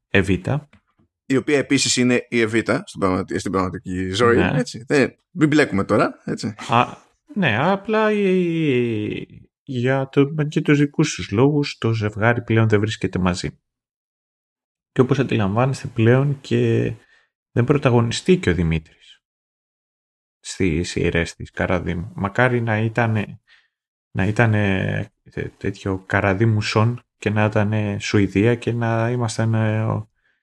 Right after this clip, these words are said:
Speaker 1: όχι Καραδίμου Σεν θα ήταν. Εκεί και να ήμασταν Σουηδία και να ήμασταν cool όλοι και να μπορούσε να παίξει. Αλλά δυστυχώς έτσι είναι, αυτή είναι η κατάσταση,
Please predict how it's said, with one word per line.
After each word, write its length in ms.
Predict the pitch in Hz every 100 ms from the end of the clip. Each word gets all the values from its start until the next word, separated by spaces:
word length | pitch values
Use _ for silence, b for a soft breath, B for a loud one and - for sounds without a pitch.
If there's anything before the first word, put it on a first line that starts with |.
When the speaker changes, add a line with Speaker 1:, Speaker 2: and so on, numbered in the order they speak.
| _ _ -
Speaker 1:
όχι 340 | 110 110 131
Καραδίμου 640 | - 107 104 104 123 127 123
Σεν 440 | - 120 95 82 - _ _ _ _
θα 140 | 80
ήταν. 360 | 80 - - _ _ _ _ _ _ _ _
Εκεί 300 | - - 110
και 100 | 110
να 60 |
ήμασταν 280 | 107 113 101
Σουηδία 500 | 95 95 90 101 127
και 100 | 123
να 80 | 113
ήμασταν 400 | 120 - 90 90
cool 300 | - 113 101
όλοι 260 | 110 135 135
και 100 | 120
να 80 | 120
μπορούσε 380 | 113 131 -
να 100 | 147 139
παίξει. 420 | 131 - - - _ _ _ _ _
Αλλά 240 | 123 123
δυστυχώς 840 | 135 143 - 143 - 175 160 - - _ _
έτσι 360 | - 117 113 104
είναι, 340 | 143 147 147 175
αυτή 240 | - -
είναι 100 | 120
η 40 | 107
κατάσταση, 640 | 92 113 113 131 - -